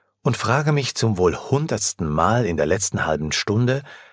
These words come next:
warum ich Max und die anderen beiden ins Weibs mitgenommen habe. Vor allem die zwei, die sich benehmen wie in einem Puff und ihre Griffel nicht bei sich behalten.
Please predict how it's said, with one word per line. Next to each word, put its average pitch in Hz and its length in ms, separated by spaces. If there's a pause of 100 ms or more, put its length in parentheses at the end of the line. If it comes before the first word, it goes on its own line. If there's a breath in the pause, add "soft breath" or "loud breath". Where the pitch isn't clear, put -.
(160 loud breath)
warum 127 520
ich - 240
Max 98 560
und 87 200
die - 120
anderen 101 400
beiden 80 280
ins 85 240
Weibs 113 340
mitgenommen 71 520
habe. 71 340 (680)
Vor - 380
allem 151 340
die 139 240
zwei, 120 580
die 76 120
sich 90 240
benehmen 98 500
wie 120 200
in 113 120
einem 87 240
Puff - 380 (420 loud breath)
und 131 160
ihre 123 240
Griffel 127 400
nicht 123 300
bei 143 240
sich 117 180
behalten. 71 640